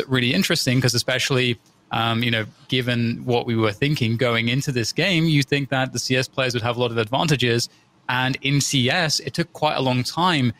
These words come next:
for the, for the, you know, the C S G O, the first generation C S G O players to start. I think I would say maybe it took, like, a few years for them to really start coming up and having success. But in Valorant, it seems like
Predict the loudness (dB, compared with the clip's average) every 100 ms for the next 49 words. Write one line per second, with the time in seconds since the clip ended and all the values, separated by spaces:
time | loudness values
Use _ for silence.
0 | _ _ _ -2 0 0 0 -2 -2 0
1 | 0 0 0 0 0 0 0 -2 -2 -2
2 | -2 -2 -2 -2 -2 -2 -2 -2 -2 -4
3 | -2 -2 0 0 0 2 -2 -2 -8 -12
4 | _ -4 -2 -2 -2 -4 -2 -2 -2 -2
5 | -4 -4 -2 0 0 0 -2 -4 -4 -6
6 | -6 -2 2 4 2 -2 _ _ -2 0
7 | 2 0 0 0 0 0 0 2 2 2
8 | 0 0 -2 -2 -2 0 -2 -2 -2 -2
9 | -4 -4 -8 -4 -2 -2 -4 -10 _ _
10 | _ -4 -2 -2 0 0 0 0 -2 -2
11 | -2 -2 0 0 -2